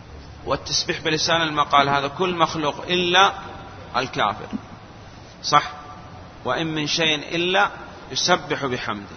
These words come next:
ولكن لا تفقهون تسبيحهم". كيف يا أخي تسبح الجبال والحصى وكذا؟ الله سبحانه وتعالى علمنا أنه تسبح.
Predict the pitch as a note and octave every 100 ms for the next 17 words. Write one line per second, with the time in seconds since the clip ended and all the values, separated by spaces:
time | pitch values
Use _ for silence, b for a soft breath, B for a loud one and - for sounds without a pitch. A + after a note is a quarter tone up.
0 | - A#2 C#3+ D#3+ E3 F3 D3+ D3 C#3+ -
1 | C3+ C3 A#2+ B2 - G#2+ G#2 F2+ - B
2 | B B B - - F3 C3 A2 - A#2
3 | - C3 G2 A2+ A2+ G2+ G#2 G#2 G#2 G2+
4 | F2 - - A2+ - G2 E2+ A#2+ - -
5 | - - - - - - - - - -
6 | - - - - - - - - - -
7 | - - - - - B2 D3 C#3+ C3 D3
8 | C#3 C3 C#3+ D3+ C#3 D#3+ E3 D#3 D3 C3+
9 | C3+ G2+ F#2 -